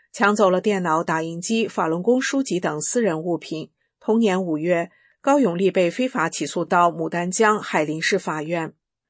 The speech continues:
二零二一年七月十六日，高永利被海林市法院非法庭审。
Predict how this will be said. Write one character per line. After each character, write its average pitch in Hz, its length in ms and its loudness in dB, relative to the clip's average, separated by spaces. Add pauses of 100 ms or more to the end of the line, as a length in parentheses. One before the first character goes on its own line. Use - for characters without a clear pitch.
(120)
二 277 100 4
零 202 180 4
二 240 140 2
一 262 140 0
年 165 200 2
七 196 220 -6
月 175 140 2
十 - 160 -4
六 170 200 -2
日， 165 300 -2 (260)
高 285 200 4
永 160 200 2
利 180 220 4
被 170 260 4
海 160 220 -2
林 151 160 -4
市 208 160 2
法 156 240 -2
院 165 240 0
非 208 160 2
法 185 180 -4
庭 156 300 -8
审。 151 320 -2